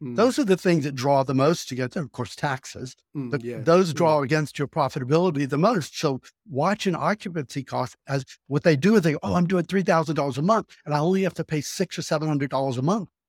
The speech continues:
Speaker 2: in rent and blah, blah, blah, blah, and I can take more time off." But they don't really do the math with the percentages first.
Speaker 1: Mm.
Speaker 2: They do it with the dollars, and
Speaker 1: Mm.
Speaker 2: dollars don't tell the truth.
Speaker 1: Mm.
Speaker 2: <laughs> Percentages do.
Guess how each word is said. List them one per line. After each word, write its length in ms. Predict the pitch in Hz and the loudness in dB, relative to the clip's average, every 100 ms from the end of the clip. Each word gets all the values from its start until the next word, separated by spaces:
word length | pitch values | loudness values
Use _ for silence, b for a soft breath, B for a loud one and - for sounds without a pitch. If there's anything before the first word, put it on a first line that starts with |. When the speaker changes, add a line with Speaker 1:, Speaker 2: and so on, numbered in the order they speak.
| _ - | _ -8
Speaker 2:
in 180 | 147 131 | -4 0
rent 280 | 180 226 - | 2 0 -2
and 120 | 143 | -4
blah, 140 | 127 127 | -2 -2
blah, 140 | 127 | 0
blah, 100 | 175 | -2
blah, 220 | 214 226 | 0 0
and 80 | 208 | 2
I 40 | 139 | -2
can 40 | |
take 160 | 143 139 | -6 -12
more 100 | 117 | -14
time 280 | - 117 156 | -10 -4 -2
off." 220 | 214 - B B _ | -2 -6 B B _
But 120 | - | -2
they 100 | 160 | 2
don't 180 | 208 - | 2 0
really 460 | 123 160 180 175 139 | -6 4 6 6 2
do 180 | 147 151 | 0 0
the 140 | 139 | 2
math 400 | 127 131 127 - | 2 2 0 -4
with 140 | 135 | -14
the 80 | - | -12
percentages 920 | - 110 - 143 127 123 - 101 104 - | -12 -10 -2 -2 -2 -6 -10 -16 -18 -14
first. 320 | 101 131 117 | -10 -10 -10
Speaker 1:
Mm. 80 | 98 _ _ | -16 _ _
Speaker 2:
They 100 | - | -8
do 240 | 117 135 143 | -4 0 0
it 40 | |
with 100 | 139 - | 0 -10
the 140 | 101 - | -14 -6
dollars, 560 | 120 113 113 101 - - _ - | -4 -4 -6 -10 -18 -20 _ -16
and 140 | 117 | -16
Speaker 1:
Mm. 80 | 123 | -4
Speaker 2:
dollars 600 | 123 135 147 160 160 - _ - | 2 4 4 2 0 -6 _ -4
don't 260 | 127 131 - _ | -2 -2 -6 _
tell 220 | 131 117 | -4 -2
the 100 | 107 | -4
truth. 480 | 92 - 92 85 _ _ _ - | -12 -10 -10 -12 _ _ _ -14
Speaker 1:
Mm. 340 | 123 127 101 - | -4 -4 -4 -4
Speaker 2:
<laughs> 880 | 233 - - - _ _ _ _ _ | -4 -4 -20 -20 _ _ _ _ _
Percentages 580 | 139 - 165 131 104 98 | -8 -2 -2 -2 -8 -16
do. 160 | 101 | -18